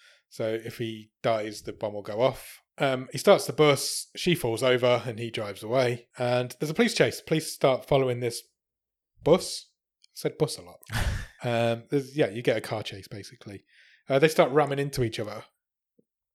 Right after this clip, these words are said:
Speaker 1: But a bus is always gonna win in that sort of situation.
Speaker 2: But for the second week in a row, we end up with a, like, a reverse chase.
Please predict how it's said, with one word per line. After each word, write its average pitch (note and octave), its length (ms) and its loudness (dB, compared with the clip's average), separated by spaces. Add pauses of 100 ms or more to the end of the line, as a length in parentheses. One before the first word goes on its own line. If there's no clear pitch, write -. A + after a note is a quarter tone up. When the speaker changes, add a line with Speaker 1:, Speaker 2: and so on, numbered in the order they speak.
(180)
Speaker 1:
But B2+ 120 0
a C3 120 2
bus C3 220 0
is A#2+ 60 -10
always B2 180 -4
gonna A2 160 -10
win G#2 180 -14
in G2 140 -20
that G#2 160 -20
sort G#2 200 -16
of - 40 -20
situation. - 520 -16 (120)
Speaker 2:
But - 220 2
for C3+ 80 -4
the B2+ 100 -4
second D#3 380 -2
week C#3 200 -4
in C3+ 60 -6
a C3 60 -2
row, B2 180 2
we A2 120 -2
end A#2 200 -4
up B2 200 -4 (100)
with G#2 200 -2
a, G2+ 160 -4
like, G#2 360 -4
a G#2 100 0
reverse G#2+ 500 -2
chase. - 460 -10